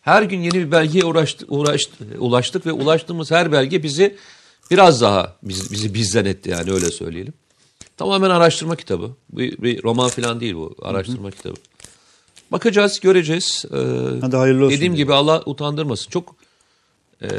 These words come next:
Speaker 1: bir buçuk sene, bir, bir seneyi geçti.
Speaker 2: Hı hı.
Speaker 1: E, yazımıyla beraber bir buçuk seneyi geçti. Bir buçuk senede inşallah, e, düzgün bir eser ortaya çıkartabildik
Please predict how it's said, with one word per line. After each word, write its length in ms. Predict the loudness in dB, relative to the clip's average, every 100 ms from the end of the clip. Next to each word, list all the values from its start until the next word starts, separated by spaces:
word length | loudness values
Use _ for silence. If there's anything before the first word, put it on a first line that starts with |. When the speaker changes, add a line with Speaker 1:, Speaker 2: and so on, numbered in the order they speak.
| -6 -6 -8 -10 _ _ _ _ _ _ _ _ _ _ -4
Speaker 1:
bir 100 | -4
buçuk 200 | -4 -2
sene, 260 | -2 0
bir, 140 | -4 -6 -6
bir 240 | -2 -2 -4 -6
seneyi 260 | -2 -2
geçti. 460 | 0 -2 0 -4 -4 _ _ -14
Speaker 2:
Hı 60 | -12
hı. 280 | -10 -8 -8
Speaker 1:
E, 240 | -6 -8 -8
yazımıyla 540 | -6 -4 -2 -2 -2 0
beraber 420 | -2 -2 -4 -4
bir 140 | -4
buçuk 200 | -4 -8
seneyi 300 | -8 -6 -6
geçti. 300 | -8 -10 -14 -16 _ -20 -18 -18 -20 _ _ _ _
Bir 140 | -12 -10
buçuk 160 | -8 -4
senede 300 | -4 -2 -6
inşallah, 460 | -4 -4 -2 -4 -8 _ _ _ _ _ _ _ _ _ _ -12
e, 320 | -10 -8 -6
düzgün 320 | -6 -6 -6
bir 80 | -6
eser 320 | -4 -4 -4
ortaya 400 | -6 -6 -2 -4
çıkartabildik 800 | -4 -6 -6 -6 -10 -12 -16 -20